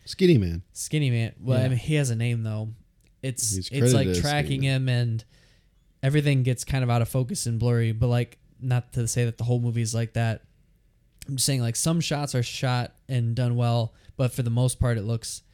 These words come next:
Speaker 2: a little, like, like a mid to low budget movie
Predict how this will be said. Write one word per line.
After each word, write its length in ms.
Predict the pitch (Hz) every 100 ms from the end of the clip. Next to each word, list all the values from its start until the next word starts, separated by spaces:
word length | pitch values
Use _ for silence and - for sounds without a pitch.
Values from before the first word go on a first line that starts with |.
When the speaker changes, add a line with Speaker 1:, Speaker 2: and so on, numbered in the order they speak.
| _ _ _
Speaker 2:
a 60 | 127
little, 320 | 120 117 110
like, 340 | 113 110 110 - - _ -
like 220 | 120 117
a 80 | 110
mid 380 | 113 117 110
to 120 | - 104 -
low 240 | - 113 110
budget 280 | 113 110 107
movie 420 | 110 104 90 127